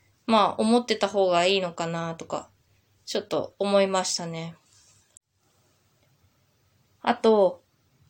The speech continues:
えー、今回紹介してくれた人、これの一個前にも、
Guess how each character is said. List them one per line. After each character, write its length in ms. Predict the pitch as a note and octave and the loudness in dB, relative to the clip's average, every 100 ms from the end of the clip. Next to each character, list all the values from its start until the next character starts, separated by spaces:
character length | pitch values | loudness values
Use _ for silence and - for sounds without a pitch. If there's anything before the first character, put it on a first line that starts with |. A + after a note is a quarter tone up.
| _ | _
え 400 | G#3 F#3+ G3 G3+ | 0 4 4 0
ー、 20 | |
今 260 | G3 D4+ D4 | 4 4 4
回 220 | C4 G#3+ | 4 4
紹 240 | G3+ C#4 B3+ | 4 2 4
介 200 | C4 C4 | 4 4
し 80 | - | 0
て 120 | C4 | 2
く 80 | C4+ | 4
れ 140 | C4+ | 4
た 100 | C4 | 4
人、 540 | A#3+ - C#4 G#3 - _ _ - | 0 4 6 6 2 _ _ 2
こ 140 | C#4+ | 6
れ 100 | C#4+ | 8
の 200 | E4 D#4+ | 6 4
一 200 | F4+ - | 2 0
個 140 | - A#3 | 4 6
前 280 | A3+ A#3+ G#3+ | 8 6 6
に 140 | G3 | 2
も、 380 | F#3+ G3 F3+ | 4 4 4